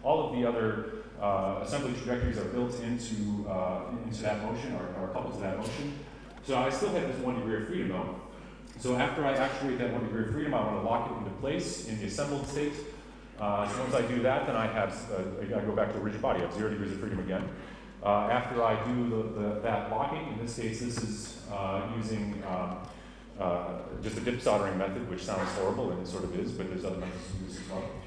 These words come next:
Uh, then I can just release the, the structure away from its assembly scaffold, pluck it out, release the assembly deg-, uh, excuse me, the functional degrees of freedom as well, and now I've got this functional device that I can sort of plug in and,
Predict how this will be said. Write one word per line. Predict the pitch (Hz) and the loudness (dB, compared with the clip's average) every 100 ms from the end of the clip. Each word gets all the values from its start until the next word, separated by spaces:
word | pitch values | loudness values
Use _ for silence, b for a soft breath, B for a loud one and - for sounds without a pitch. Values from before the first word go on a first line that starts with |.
| B B B 107 | B B B 2
Uh, | 107 107 107 107 | 4 6 4 4
then | 123 | 2
I | 123 | 2
can | 123 113 | 0 -2
just | 117 117 | -2 -2
release | 113 135 165 - - | 0 2 2 0 0
the, | 113 104 101 | 0 2 -2
the | 104 | -2
structure | 95 160 - 135 120 107 | 0 0 0 -2 0 2
away | 113 | 2
from | 117 113 | 2 0
its | 104 - | -2 -2
assembly | 170 147 | -2 0
scaffold, | 120 131 120 117 117 110 - | 0 2 0 0 0 -2 0
pluck | - 123 | 0 2
it | |
out, | 110 110 110 - - | 2 2 0 -6 -8
release | 110 113 143 - | -2 2 2 2
the | 117 | 0
assembly | 101 - 175 127 | 0 0 2 2
deg-, | 113 - | 0 0
uh, | - - | -2 -2
excuse | - 123 | -2 0
me, | 196 | 0
the | |
functional | 185 170 - 117 | 2 0 0 -2
degrees | 104 110 | 0 0
of | 104 | -2
freedom | 120 104 | 0 0
as | 95 95 | 0 4
well, | 143 131 | 6 6
and | 120 | 4
now | 107 104 | 4 2
I've | 104 | 2
got | 101 95 | 0 -2
this | |
functional | - 110 107 101 | -4 -4 -4 -4
device | 90 101 98 95 | 0 0 0 -2
that | 90 | -4
I | 87 | -4
can | 90 85 | -6 -8
sort | - | -6
of | 87 - | -8 0
plug | 95 98 | 2 2
in | |
and, | 92 90 87 | 0 -2 -4